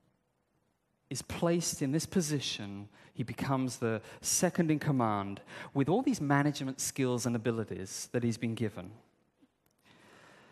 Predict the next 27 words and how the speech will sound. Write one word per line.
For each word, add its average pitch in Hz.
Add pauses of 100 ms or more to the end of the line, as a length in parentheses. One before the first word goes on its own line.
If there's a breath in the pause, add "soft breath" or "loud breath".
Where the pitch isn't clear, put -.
(200 loud breath)
And 160
he 240
realizes 135
that 156
this 208
is 285
about 117
serving 131
people. - (640)
This 160
is 233
about 113
loving 139
people. - (120)
He's 151
carrying 254
out 113 (260 loud breath)
two -
of 147
the 135
great 160
commands 104
of 117
the 120
Bible. 104
Love 131
God, 98